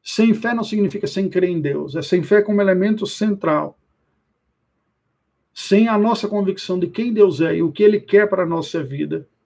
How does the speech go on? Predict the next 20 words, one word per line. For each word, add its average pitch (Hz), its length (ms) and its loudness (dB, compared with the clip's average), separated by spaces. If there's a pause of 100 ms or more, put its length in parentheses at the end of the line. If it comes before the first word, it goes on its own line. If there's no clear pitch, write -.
(880)
quando 214 280 6
as 175 160 4
nossas 220 440 0
ações 175 420 -4
não 180 180 -6
são 202 260 -6
motivadas 175 1000 -4
por 170 220 -2
aquilo 165 640 -2 (1200)
que 185 120 -2
diz 190 220 0
respeito 160 640 2
a 151 80 -8
Deus, 175 260 4
a 160 80 -6
sua 175 160 -6
glória, 165 300 -4
a - 20 -6
sua 170 180 -8
vontade, 156 640 -8